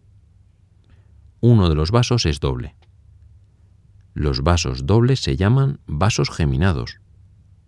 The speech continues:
También hay una pulsera de piedra. Estos objetos sirven para saber cuándo vivían diferentes comunidades culturales.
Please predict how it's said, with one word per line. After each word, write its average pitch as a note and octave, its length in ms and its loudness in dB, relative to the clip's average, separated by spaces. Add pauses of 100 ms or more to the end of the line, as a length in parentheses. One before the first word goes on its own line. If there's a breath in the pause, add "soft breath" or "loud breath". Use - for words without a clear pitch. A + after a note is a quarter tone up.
(1040)
También D#2 340 0
hay E2 120 2
una D2+ 180 -2
pulsera G#2 460 -2
de F#2 100 -2
piedra. D2+ 420 -6 (3500 soft breath)
Estos A#2+ 320 2
objetos A2 520 0
sirven B2 320 4
para D#2 220 -2
saber D#2+ 400 0 (100)
cuándo G#2+ 420 4
vivían E2 460 2
diferentes E2 500 -2
comunidades D#2+ 640 0
culturales. - 680 -6